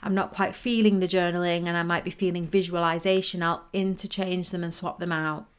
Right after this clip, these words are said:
accordingly. And that's what you need to be, to do. This daily practice is very fluid, and it should feel flowy, and it should feel like you want to do it, and it's, it shouldn't feel like a chore. If you're waking up and you're feeling like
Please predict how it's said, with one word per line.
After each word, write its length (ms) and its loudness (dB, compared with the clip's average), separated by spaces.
accordingly. 640 -4
And 80 -6
that's 200 -8
what 80 -10
you 100 -2
need 160 -4
to 80 -10
be, 180 -10
to 100 -8
do. 180 -2
This 200 -6
daily 260 6
practice 460 -2
is 100 -6
very 220 2
fluid, 760 -2
and 180 -6
it 80 -6
should 320 0
feel 420 0
flowy, 680 4
and 160 0
it 140 -4
should 220 -4
feel 360 -2
like 260 -2
you 100 -4
want 260 -2
to 100 -8
do 160 -4
it, 80 0
and 180 -2
it's, 300 -6
it 160 -2
shouldn't 280 -4
feel 120 0
like 160 -2
a 40 -12
chore. 340 -2
If 100 -6
you're 80 2
waking 340 2
up 140 0
and 60 -4
you're 80 -4
feeling 260 -2
like 200 -2